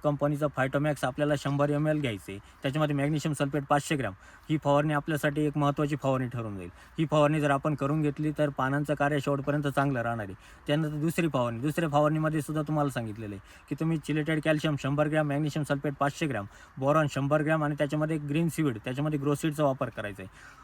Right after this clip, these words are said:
पाचशे एम एल ग्रो सीड ही जर फवारणी आपण दोनशे लिटर पाण्यातून करून घेतली, एकरी चारशे लिटर पाणी फवारायचं आहे, कव्हरेज चांगलं घ्यायचं आहे, तर कुठलीही अडचण येणार नाही, पाण्याची कार्यक्षमता शेवटपर्यंत चांगली राहील. डावणीचा प्रादुर्भाव बऱ्याच ठिकाणी दिसत असेल तर तुम्हाला त्या ठिकाणी रनमॅनची एक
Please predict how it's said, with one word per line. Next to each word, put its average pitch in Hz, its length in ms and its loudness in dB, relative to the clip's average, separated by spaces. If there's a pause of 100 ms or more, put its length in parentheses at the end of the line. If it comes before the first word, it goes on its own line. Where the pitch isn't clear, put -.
(140)
पाचशे 139 300 2
एम 160 140 2
एल 160 100 0
ग्रो 151 180 0
सीड 139 240 -2
ही 165 160 2
जर 160 160 2
फवारणी 147 360 4
आपण 156 260 0
दोनशे 151 260 0
लिटर 160 180 0
पाण्यातून 151 380 2
करून 160 260 0
घेतली, 110 280 -4 (320)
एकरी 147 220 0
चारशे 147 320 2
लिटर 151 200 0
पाणी 156 240 2
फवारायचं 151 480 2
आहे, 160 100 0
कव्हरेज 147 300 2
चांगलं 165 240 4
घ्यायचं 107 280 -2
आहे, 98 60 -10 (320)
तर 151 100 0
कुठलीही 156 380 -2
अडचण 151 280 2
येणार 156 200 2
नाही, 160 140 0
पाण्याची 143 380 0
कार्यक्षमता 151 540 0
शेवटपर्यंत 151 540 0
चांगली 139 320 0
राहील. 104 160 -6 (340)
डावणीचा 151 440 2
प्रादुर्भाव 151 380 2
बऱ्याच 147 300 0
ठिकाणी 156 240 0
दिसत 156 300 0
असेल 131 300 -2
तर 151 100 0
तुम्हाला 156 340 0
त्या 151 120 -2
ठिकाणी 156 440 0 (880)
रनमॅनची 160 500 4
एक 156 100 0